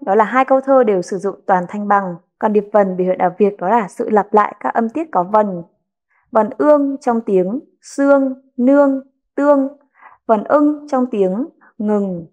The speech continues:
lưng. Vần ơi trong tiếng chơi, vơi. Tác dụng của việc sử dụng kết hợp cả hình thức điệp thanh và điệp vần trong câu thơ này đã góp phần tạo nên nhạc tính cho hai dòng thơ,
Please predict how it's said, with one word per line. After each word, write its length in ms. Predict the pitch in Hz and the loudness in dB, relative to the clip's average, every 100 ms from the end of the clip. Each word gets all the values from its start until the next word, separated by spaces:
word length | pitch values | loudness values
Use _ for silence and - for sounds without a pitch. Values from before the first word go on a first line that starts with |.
| _ | _
lưng. 540 | 226 247 269 262 262 - _ _ _ _ | 0 4 4 2 -6 -16 _ _ _ _
Vần 180 | - 180 - | -6 -6 -2
ơi 260 | 240 254 247 | 2 4 2
trong 160 | 233 214 | -2 -6
tiếng 340 | 214 185 190 269 _ _ | -2 -2 -4 -8 _ _
chơi, 420 | - 262 262 254 254 254 _ | 2 4 4 2 -2 -14 _
vơi. 360 | 240 247 247 240 233 _ _ _ _ _ _ _ _ _ _ _ | 2 4 4 2 -6 _ _ _ _ _ _ _ _ _ _ _
Tác 140 | 330 330 | 0 2
dụng 180 | 254 | -2
của 80 | 233 | 0
việc 220 | 202 208 | 2 2
sử 140 | 202 214 | 0 -2
dụng 220 | 214 - | -2 -2
kết 160 | - 330 | -2 2
hợp 360 | 262 202 - - | 2 0 -6 -2
cả 280 | 202 175 - | 0 0 -2
hình 160 | 196 185 | -6 -6
thức 160 | 320 | 0
điệp 140 | 247 226 | 0 0
thanh 280 | - 285 277 | -2 0 2
và 80 | 233 | 0
điệp 180 | 185 190 - | -2 -4 0
vần 240 | 196 180 - _ _ | 0 0 -10 _ _
trong 200 | 220 214 | -6 -4
câu 120 | 208 | -2
thơ 160 | 214 | -2
này 280 | 208 196 170 - _ _ | -2 -2 -4 -8 _ _
đã 120 | - | -2
góp 140 | 233 294 | 0 0
phần 180 | 240 185 | 0 -2
tạo 140 | - | -4
nên 360 | 196 202 202 202 - | -4 -4 -6 -8 -6
nhạc 300 | 208 190 - | -4 -4 -2
tính 240 | 202 190 196 | -2 -2 -2
cho 100 | 285 | -4
hai 220 | 269 262 | -2 0
dòng 260 | 247 180 170 | 0 -4 -6
thơ, 360 | 233 240 233 | -2 0 0